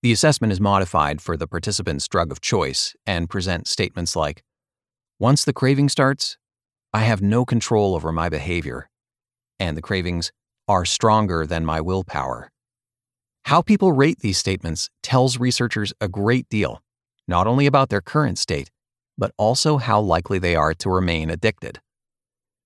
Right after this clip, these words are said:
Participants who indicate they feel more powerful as time passes increase their odds of quitting.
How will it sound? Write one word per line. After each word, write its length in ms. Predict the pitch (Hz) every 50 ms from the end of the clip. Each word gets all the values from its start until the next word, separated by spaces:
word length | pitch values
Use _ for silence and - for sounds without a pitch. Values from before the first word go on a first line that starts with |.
| _ _ _ _ _ _ _ -
Participants 560 | 107 95 - 131 123 - 131 160 147 135 -
who 120 | 139 120
indicate 380 | 120 120 120 - - 127 - -
they 120 | 117 110
feel 280 | - - 117 113 113 107
more 320 | 104 101 107 117 123 120
powerful 560 | - - - 131 127 135 135 - - 90 87
as 100 | 85 95
time 300 | - - 101 95 87 85
passes 480 | 87 - 98 85 82 - - 80 - - _ _ _ _ _ _ _ _ _ _ -
increase 460 | 131 135 139 - - 147 147 139 -
their 200 | - 131 120 117
odds 200 | 117 120 113 101
of 100 | 98 -
quitting. 400 | - - 127 113 73 60 -